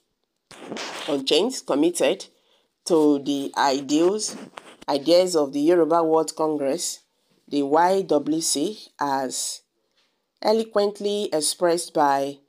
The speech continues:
Professor Banji Akintoye, Akintoye, which are to liberate the Yoruba race from the oppression and persecution which Nigeria represents, to establish a better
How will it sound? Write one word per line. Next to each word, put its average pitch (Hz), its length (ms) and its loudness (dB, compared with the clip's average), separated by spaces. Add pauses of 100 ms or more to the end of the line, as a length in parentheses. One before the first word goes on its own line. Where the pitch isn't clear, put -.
(320)
Professor 147 520 0
Banji 170 460 0
Akintoye, 160 640 -2 (180)
Akintoye, 160 680 -2 (520)
which 233 800 -2 (380)
are 147 140 2
to 147 140 -6
liberate 151 680 0
the 156 80 -6
Yoruba 156 440 2
race 131 360 -4
from 143 360 -4
the 135 120 -4
oppression 139 600 -2 (540)
and 135 200 -6
persecution 147 800 -4 (680)
which 208 360 0
Nigeria 160 500 2
represents, 139 680 -2
to 107 160 -6
establish 139 720 -4 (440)
a 139 120 -4
better 160 580 0